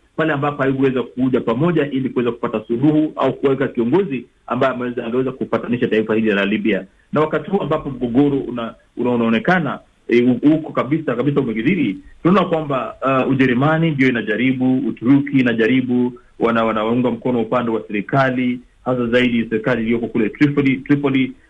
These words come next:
Lakini kidogo Ufaransa, Ufaransa inaunga mkono serikali.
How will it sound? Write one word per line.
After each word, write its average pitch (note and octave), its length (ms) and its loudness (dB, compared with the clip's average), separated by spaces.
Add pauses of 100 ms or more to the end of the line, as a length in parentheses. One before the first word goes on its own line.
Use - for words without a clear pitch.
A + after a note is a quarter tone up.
Lakini F#3 300 2
kidogo A3+ 240 2
Ufaransa, A3+ 600 -2
Ufaransa A#3 460 -2
inaunga F3 340 -2
mkono D#3+ 560 -2
serikali. A#2+ 460 -4